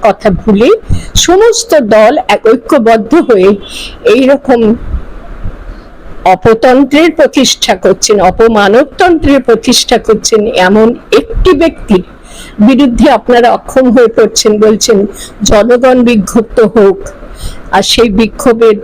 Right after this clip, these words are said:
ফল আপনারা লাভ করবেন", এরকমটি না ভেবে ঐক্যবদ্ধ আপনারা হন এবং জনগণকে তার সঙ্গে সামিল হওয়ার আহ্বান জানান। আমার মনে হয় সেটা অনেকটাই ফলপ্রসূ হবে।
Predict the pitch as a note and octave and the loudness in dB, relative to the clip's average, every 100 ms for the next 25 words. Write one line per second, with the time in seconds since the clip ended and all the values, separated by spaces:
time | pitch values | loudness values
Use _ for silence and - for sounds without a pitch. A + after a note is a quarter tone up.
0 | - G#3 G3+ G3+ G#3 G#3+ G3+ G#3 G3+ F3+ | -2 2 4 2 0 0 2 2 2 0
1 | - G#3+ F#3 G3+ F#3+ - - - - - | 0 -2 2 2 0 -2 -10 -16 -18 -20
2 | - - - G3 A3 C#4+ D4 D#4 D#4 G#3 | -20 -20 -2 -2 0 0 0 2 2 2
3 | F#3+ G3+ C4 G#3 F3+ - - - - - | 2 2 2 2 0 -2 -10 -10 -10 -2
4 | G#3 A3 A3 A3 A3 G#3+ A#3+ A#3+ - A3 | 0 0 -2 0 0 2 2 2 0 0
5 | A3+ A#3 C#4+ G#4 D#4 A#3 G#3 G3 G3 G#3 | 2 2 2 2 4 4 4 2 2 2
6 | A#3 C#4 D4 E4 G#3+ G3+ - A#3+ B3 D#4+ | 2 2 0 0 0 -2 0 0 2 0
7 | - G3 G3+ A3+ A#3 G#3 A#3 D4 - F#3+ | 0 0 2 2 2 4 2 0 -2 0
8 | F#3 G3+ G#3 G#3 G#3 G#3 G#4+ - - - | 0 0 0 0 0 2 0 -2 -10 -16
9 | - - F#3+ F#3 G#3 B3 A4+ - - - | -8 -2 0 2 2 2 0 -2 -10 -4
10 | A3+ A3+ G#3 F#3 A3 - F4 G#4 - F#3 | -2 0 0 0 -2 0 0 0 0 0
11 | F3+ - G3 - - F#3 - - - | 0 -2 -2 -2 0 0 -2 -6 -10